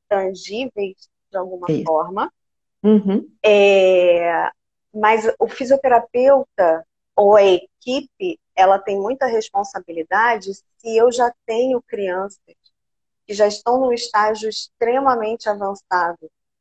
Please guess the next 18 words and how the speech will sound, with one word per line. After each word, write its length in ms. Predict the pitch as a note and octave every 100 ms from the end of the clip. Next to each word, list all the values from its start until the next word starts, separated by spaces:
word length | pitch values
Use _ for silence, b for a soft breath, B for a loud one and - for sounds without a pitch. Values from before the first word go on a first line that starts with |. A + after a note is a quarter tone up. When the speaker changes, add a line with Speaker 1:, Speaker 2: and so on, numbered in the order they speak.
| _ _ _ _ -
Speaker 2:
Uhum. 160 | F#3 F3
Speaker 1:
e 400 | D#3+ D#3 E3+ -
com 200 | C#4 C4
muitas 960 | B3 A#3+ C4+ D4+ E4 - - G#3 F#3+ F#3
deformidades 1500 | G3+ G#3 - A3+ C4 A#3 G#3+ G3+ G3 G3 G#3 G3+ G3 F3+
e 120 | G3 - _
comorbidades, 1700 | - C4+ D4+ A#3+ G#3+ A#3+ A#3+ F#3+ F#3 F#3 F3+ G#3 G#3 - E3 - - - _ _ _ _ _ _ _ _ G#3
é 100 | G#3 G#3
quase 400 | C4 D4 C#4+ C4+ -
querer 440 | G#3+ F#3 A#3 C4+
algum 360 | A#3+ A3+ A#3+ B3+
tipo 380 | - B3+ - B3
de 160 | B3
milagre, 920 | B3+ B3 B3+ A#3+ G#3 G3+ A#3 - F3+ E3+
né? 180 | D#3 D3 - _ _ _ _ _ _
Speaker 2:
Uhum. 520 | F#3 F#3 E3+ D#3+ E3+
Speaker 1:
Né? 220 | F3 F#3 A#3+
Então, 680 | G3 - A3 C4 C#4+ G3+